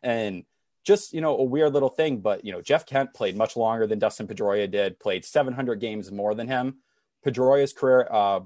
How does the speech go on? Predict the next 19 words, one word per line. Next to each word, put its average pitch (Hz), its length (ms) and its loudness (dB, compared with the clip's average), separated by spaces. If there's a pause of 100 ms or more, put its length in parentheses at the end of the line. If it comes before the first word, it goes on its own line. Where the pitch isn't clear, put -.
B 117 160 -2
war 127 300 2
through 98 160 -12
Baseball 101 400 -2
Reference 110 420 -4
was 104 140 -12
only 101 200 -10
four, 95 480 -4 (140)
uh, 92 220 -6
wins 90 380 -10
less - 360 -16 (120)
than 95 100 -12
Jeff 92 200 -12
Kent. - 260 -14 (380)
Uh, 107 160 2
Pedroia 120 340 -2
had 113 180 -2
fifty-one 123 560 -4
wins. 139 380 -8